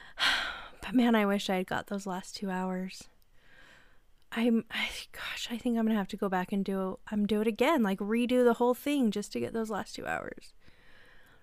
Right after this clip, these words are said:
Uh, I don't know. Not right now. <laughs> I need a couple days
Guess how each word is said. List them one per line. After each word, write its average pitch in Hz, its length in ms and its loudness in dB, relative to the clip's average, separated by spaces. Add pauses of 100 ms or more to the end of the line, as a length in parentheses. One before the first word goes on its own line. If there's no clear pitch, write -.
(120)
Uh, - 320 -4 (200)
I 233 100 4
don't 208 140 4
know. - 140 -2 (1080)
Not 240 260 8
right 247 160 8
now. 175 220 4 (240)
<laughs> - 220 -12
I 320 80 10
need 269 200 10
a 254 60 12
couple 240 320 10
days 208 360 4